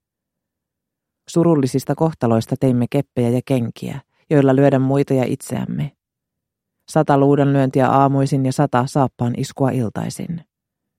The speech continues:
Käytävät tuoksuivat suitsukkeelta ja pyhältä savelta. Jokainen päivä toi tullessaan kellonsoittoa ja laulua. Jokainen aamu tanssin alttarin eteen autuaana,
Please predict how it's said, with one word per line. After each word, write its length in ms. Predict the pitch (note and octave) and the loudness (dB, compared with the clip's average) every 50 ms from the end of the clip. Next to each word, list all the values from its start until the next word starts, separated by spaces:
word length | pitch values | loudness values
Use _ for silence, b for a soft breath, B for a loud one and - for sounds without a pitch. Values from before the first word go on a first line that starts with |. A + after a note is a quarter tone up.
| _ _ _ _ _ _ _ _ _ _ _ _ _ _ _ _ _ _ _ _ _ _ _ _ _ _ | _ _ _ _ _ _ _ _ _ _ _ _ _ _ _ _ _ _ _ _ _ _ _ _ _ _
Käytävät 400 | - C#3+ C#3+ C#3 C#3 C#3 C3+ C3+ _ | 2 4 4 4 4 2 2 0 _
tuoksuivat 500 | - D3 C#3 C#3 - - C#3 B2 B2 - | 0 0 0 2 2 2 0 2 0 0
suitsukkeelta 680 | - D#3 C#3+ C3+ - - B2 - - - A#2+ A#2+ - B2+ | 2 2 2 2 2 -2 -8 -8 -4 -4 -4 -2 0 0
ja 100 | B2 B2 - | -2 0 0
pyhältä 340 | D3 D3 D3 C3 A#2+ - B2+ | 0 2 2 2 0 -2 -4
savelta. 540 | - - B2+ A2+ A2 A2 A2 - - B2+ B2+ - _ _ _ _ _ _ _ _ _ _ _ _ _ _ _ _ _ _ - | -2 -2 -2 -2 -2 -6 -6 -8 -10 -12 -12 -12 _ _ _ _ _ _ _ _ _ _ _ _ _ _ _ _ _ _ -2
Jokainen 400 | D#3 C#3+ - D3 C3+ C3 B2+ A#2 - | -2 0 2 2 2 2 2 0 2
päivä 220 | C3+ B2+ B2+ A#2+ A#2+ | 2 0 2 0 0
toi 120 | - B2 B2 - | 0 -2 0 0
tullessaan 480 | C3 B2+ A#2+ B2 B2+ - C3+ B2 B2 A#2+ | 0 0 0 0 -2 -2 -2 -2 -2 -2
kellonsoittoa 720 | - C3 B2 A#2+ A#2 A#2 - - B2 A#2 - - B2+ B2 | -2 0 0 0 0 -2 -2 -2 -2 -2 -2 -2 -2 0
ja 140 | A#2+ A#2+ A#2+ | 0 0 0
laulua. 420 | A#2+ A2 G#2+ G#2 G#2+ A2 G#2+ A#2+ C3 B2+ _ _ _ _ _ _ _ _ _ _ _ _ _ _ _ _ _ _ _ _ _ _ _ _ _ _ _ _ _ _ _ - | -2 -2 -2 -4 -4 -6 -8 -8 -10 -14 _ _ _ _ _ _ _ _ _ _ _ _ _ _ _ _ _ _ _ _ _ _ _ _ _ _ _ _ _ _ _ 0
Jokainen 500 | C3+ C3+ - D3 C#3+ C#3 C#3+ C3+ C3 - | 0 0 2 2 2 2 2 0 0 0
aamu 300 | C3 C#3+ C#3+ C#3 C#3 C3 - | 0 0 0 0 -2 -2 0
tanssin 500 | C#3+ C#3+ C#3+ C#3+ - - D3+ C3+ - - | 0 0 0 0 -2 -4 -6 -4 -2 -2
alttarin 440 | D3 C#3+ - - C3+ C3 B2+ B2 | -2 -2 -2 -2 -2 -2 -2 -2
eteen 300 | - C#3+ - C#3+ C3+ B2+ | -2 -4 -2 -2 -2 -2
autuaana, 680 | A#2 - C3+ C3+ B2+ - A#2+ A#2+ A#2+ B2 B2 B2+ C3 | 0 0 0 -2 -2 -2 -6 -6 -6 -6 -6 -8 -8